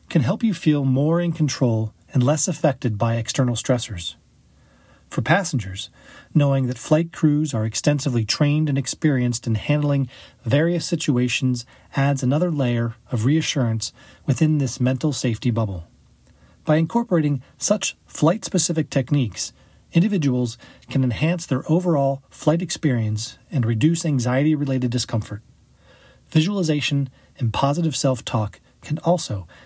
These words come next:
help manage anxiety during flights.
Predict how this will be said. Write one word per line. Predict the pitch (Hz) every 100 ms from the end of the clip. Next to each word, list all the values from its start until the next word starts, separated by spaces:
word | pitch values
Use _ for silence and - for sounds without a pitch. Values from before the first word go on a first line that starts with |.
| _
help | 151 170 -
manage | 139 120 113 - _ _ 123
anxiety | 117 123 120 98 98 104 _ _
during | 113 107 113
flights. | 110 95 - -